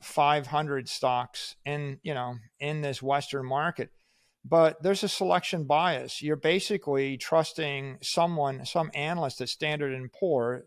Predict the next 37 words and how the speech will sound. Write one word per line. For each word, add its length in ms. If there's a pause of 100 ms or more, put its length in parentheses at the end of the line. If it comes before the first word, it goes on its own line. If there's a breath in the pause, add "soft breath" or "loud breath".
to 100
select 520
the 80
five 320
hundred 220
companies 460
and 120
weight 220
them. 140 (1300)
And 180
they 120
get 200
to 80
choose 540
the 140
algorithm 640
for 180
selection 540
and 160
weighting. 480 (680 soft breath)
And 460 (720)
it's 160
an 80
arbitrary 560
algorithm 800 (480)
that 140
they 140
choose, 400
and 140
not, 200
not 180
the 80
five 380
hundred 320
biggest 360
ones. 240
They, 160